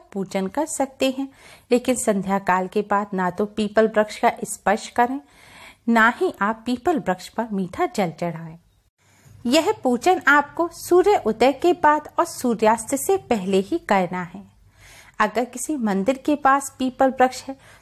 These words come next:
तो यह पूजन आप उस पीपल वृक्ष पर करें। पीपल वृक्ष का पूजन करने आप जब भी जाएं, तो इस बात का ध्यान रखें, आप कोई भी सुगंधित चीजें,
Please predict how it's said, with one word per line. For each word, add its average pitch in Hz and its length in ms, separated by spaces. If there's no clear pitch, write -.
तो 427 60
यह 247 300
पूजन 202 440
आप 269 200
उस - 240
पीपल 294 440
वृक्ष 202 260
पर 339 180
करें। 170 440
पीपल 294 360
वृक्ष 392 280
का 381 140
पूजन 302 440
करने 285 380
आप 285 300
जब 233 220
भी 262 120
जाएं, 254 280
तो - 160
इस 359 200
बात 311 240
का 339 100
ध्यान 196 380
रखें, 190 280
आप 277 240
कोई 254 200
भी 269 160
सुगंधित 208 680
चीजें, 185 340